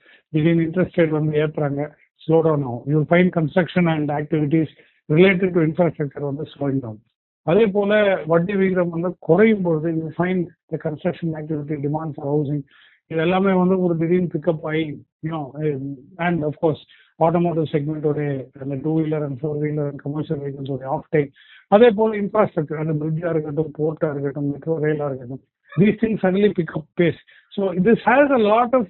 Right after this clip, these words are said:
very close, அஹ், ரொம்ப நெருங்கிய ஒரு attachment to பொருளாதார வளர்ச்சி. அந்த பொருளாதார வளர்ச்சி ஸ்ட்ராங்கா, ஸ்டெடியா,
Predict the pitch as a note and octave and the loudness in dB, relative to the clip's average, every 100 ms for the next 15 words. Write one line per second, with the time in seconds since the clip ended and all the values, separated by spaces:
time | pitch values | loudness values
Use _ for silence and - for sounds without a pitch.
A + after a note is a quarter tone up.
0 | - E3 G#3+ G#3 - G3 G#3+ - - D3+ | -2 -2 -2 -6 -4 -2 -2 -4 -14 -6
1 | D#3 D3 D3 F3 A3+ G#3+ D#3+ _ _ - | -4 -4 -6 0 2 2 0 _ _ -6
2 | E3+ G3+ A#3 B3 A3 E3+ D#3 A3 - G#3 | 2 2 4 4 4 2 0 -2 -2 -6
3 | F#3 _ A3+ A#3 F#3 F#3 G3 G#3 F#3 D#3+ | -8 _ -2 -2 -4 -4 0 0 0 -2
4 | C#3+ D3 - - - D3 C#3+ C3+ D#3+ A3 | -4 -8 -8 -14 -8 -6 -6 -6 0 2
5 | A3 G#3 F#3+ F3+ F3 - - - E3+ F#3+ | 2 2 -2 -2 -8 -12 -12 -4 -2 -2
6 | G3 G#3 - - E3 F3 F#3+ G3+ | -2 -2 -6 -4 -2 0 2 2